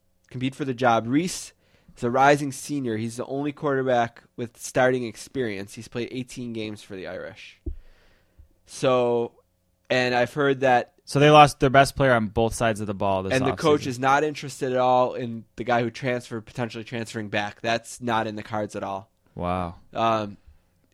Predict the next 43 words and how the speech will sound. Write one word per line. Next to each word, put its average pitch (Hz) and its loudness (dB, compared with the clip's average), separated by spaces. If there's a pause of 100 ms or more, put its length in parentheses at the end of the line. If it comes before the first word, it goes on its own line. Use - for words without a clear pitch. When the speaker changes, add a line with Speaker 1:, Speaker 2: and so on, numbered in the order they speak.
(140)
Speaker 1:
Coach 120 -6
Kelly 113 0
made 110 -6
that 110 -2
clear 117 -8
today. 107 -6
He 113 -10
did 127 -2
address 127 0
it 101 -8
and 107 -12
said 117 -4
that 113 -4
in 110 -14
the 113 -10
thirty 123 -4
years 123 -4 (380)
now 120 2
in 120 -6
college 120 2
ball, 113 2 (440)
and 110 -10
it's 110 -10
like 120 -2
being 127 -4
a 123 -2
dad, 117 2
you're 113 -4
disappointed, 123 -4
but 117 -8
you 123 -10
know 120 -4
these 123 -8
things 120 -12
happen, 107 -4 (400)
and 110 -10
you 110 -8
want 117 -2
your 120 -8
players 117 -4
to 120 -20
be 113 -8
accountable. 101 -8